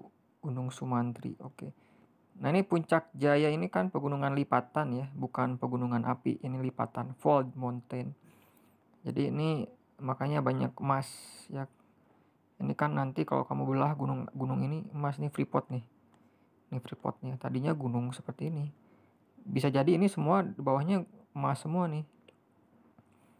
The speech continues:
Ya. Nah, ini, jadi ini teman-teman, eh, sisa,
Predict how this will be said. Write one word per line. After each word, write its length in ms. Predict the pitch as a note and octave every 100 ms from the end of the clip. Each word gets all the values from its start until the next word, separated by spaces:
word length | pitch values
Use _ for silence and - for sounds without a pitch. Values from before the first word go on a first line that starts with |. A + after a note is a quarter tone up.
| - - -
Ya. 240 | D3+ C#3+ E3 _ _ _ _ _ _ -
Nah, 320 | D3+ D3+ D3
ini, 320 | D3 D3+ C3+
jadi 240 | C3+ C#3+
ini 400 | C#3+ D#3+ E3 - -
teman-teman, 640 | - C3+ C3 C3+ D3+ F#3 - _ - - - - - -
eh, 320 | C#3 C3+ C3+
sisa, 720 | C3+ D3 C#3 - D#3 D#3 -